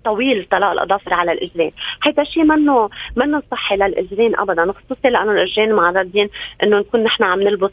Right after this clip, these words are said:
كل الوقت نسكر عليهم. يعني، ماكسيموم لازم نخلي فينيل الإجرين خمستاشر يوم نرجع نشيله، نريح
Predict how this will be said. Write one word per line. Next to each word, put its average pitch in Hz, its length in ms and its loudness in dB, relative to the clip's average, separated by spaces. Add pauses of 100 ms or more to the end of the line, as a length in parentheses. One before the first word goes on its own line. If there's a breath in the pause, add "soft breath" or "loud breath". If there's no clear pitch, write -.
(100)
كل 233 120 2
الوقت 214 340 0
نسكر 185 460 -6
عليهم. 160 360 2
يعني، 175 220 2
ماكسيموم 254 480 2
لازم 202 240 0
نخلي 208 580 0
فينيل 202 340 0
الإجرين 196 380 -2 (260 loud breath)
خمستاشر 226 640 -4
يوم 202 220 0
نرجع 185 320 0
نشيله، 202 380 0
نريح 208 340 0